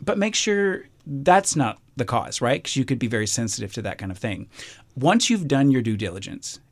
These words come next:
and you know that none of the, none of this activity is natural, you can't explain it, it's called supernatural, paranormal, not normal. The next thing you can do is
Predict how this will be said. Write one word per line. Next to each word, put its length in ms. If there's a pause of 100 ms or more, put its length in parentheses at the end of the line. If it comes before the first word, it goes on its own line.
and 320
you 380
know 440
that 200 (120)
none 320
of 160
the, 240
none 200
of 60
this 140
activity 460
is 320 (100)
natural, 720
you 80
can't 240
explain 380
it, 160 (160)
it's 120
called 200
supernatural, 680
paranormal, 600
not 180
normal. 320 (760)
The 140
next 200
thing 120
you 100
can 120
do 300
is 360